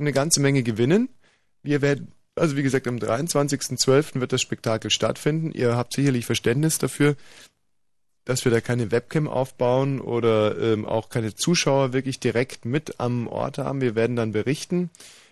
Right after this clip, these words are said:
in unserer ersten Sendung nach Weihnachten. Das wird eine sehr weihnachtliche Sendung und da wird, äh, Hauptthema auch sein, unser großer Onanie-Battle.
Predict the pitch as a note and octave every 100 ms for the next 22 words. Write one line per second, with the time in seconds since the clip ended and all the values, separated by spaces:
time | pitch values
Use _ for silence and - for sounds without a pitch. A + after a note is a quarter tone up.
0 | - - A#2 A#2+ A2 G#2 - G#2 A#2 G#2+
1 | A2 G#2+ G2 F#2 F#2 F2+ G#2+ D#3 D#3+ -
2 | A#2+ - G#2 G2 F2+ F2+ D3+ E3 D3 C#3+
3 | A#2+ B2 C3 B2+ A2 G#2 G#2 G2+ G#2+ -
4 | - - G#2 F#2 B2 - A#2+ A2 F#2+ -
5 | - F#2+ G2+ G2 G2 F2 G2 G#2 F#2+ F2
6 | G2+ F#2+ A#2+ C3 B2 C3+ C#3